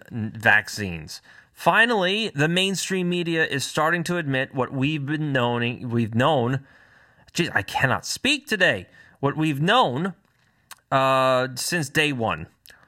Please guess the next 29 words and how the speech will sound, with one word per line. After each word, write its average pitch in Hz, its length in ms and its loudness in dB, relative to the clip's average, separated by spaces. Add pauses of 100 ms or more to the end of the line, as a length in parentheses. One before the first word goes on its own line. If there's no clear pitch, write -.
(260)
Uh, 117 400 2
they've 143 500 -2
now 165 560 4
said, 120 480 0
C 165 240 -2
N 180 120 -2
N 117 320 0
and 170 240 -2
also 196 640 0 (100)
Israel 190 640 -2
National 143 720 0
News 123 560 0
dot 117 340 -2
com 151 380 0
also 123 340 -2
said, 110 340 -2
guess 117 240 -2
what? 90 280 -4
"covid 247 300 2
vaccines 185 600 0
may 185 340 0
impair 175 460 0
long-term 180 720 0
immunity 165 500 -2
to 151 140 -4
the 147 100 -2
virus." 107 480 0 (720)
Good 285 360 2
gracious. 180 840 4